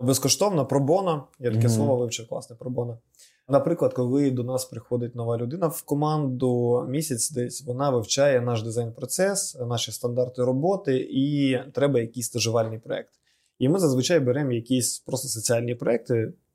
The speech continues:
Speaker 1: там, де на хороший дизайн нікого б не вистачило грошей, і ми можемо зробити його безкоштовно.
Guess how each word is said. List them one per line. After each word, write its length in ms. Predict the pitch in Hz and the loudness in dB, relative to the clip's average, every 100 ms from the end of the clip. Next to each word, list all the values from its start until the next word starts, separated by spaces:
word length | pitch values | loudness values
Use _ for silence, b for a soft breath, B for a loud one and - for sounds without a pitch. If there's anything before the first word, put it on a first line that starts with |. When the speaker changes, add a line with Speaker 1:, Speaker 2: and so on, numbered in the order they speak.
| _ - | _ 0
Speaker 1:
там, 320 | 151 156 127 | 2 4 2
де 400 | 127 123 120 113 B B - | 4 4 2 0 B B -2
на 140 | 139 | -2
хороший 360 | 131 156 139 123 | 2 0 0 0
дизайн 240 | 131 131 | 2 2
нікого 280 | 123 135 135 | 0 -2 0
б 40 | |
не 60 | 156 156 | 0 0
вистачило 480 | 165 170 170 175 175 | 0 0 2 2 4
грошей, 420 | 185 233 - 143 | 4 2 4 2
і 20 | |
ми 160 | 135 160 | 4 4
можемо 300 | 143 127 123 | 4 2 0
зробити 380 | 120 123 131 151 | 0 0 -2 -2
його 140 | 123 | -4
безкоштовно. 600 | 151 - - - 143 | -6 -12 -14 -14 -14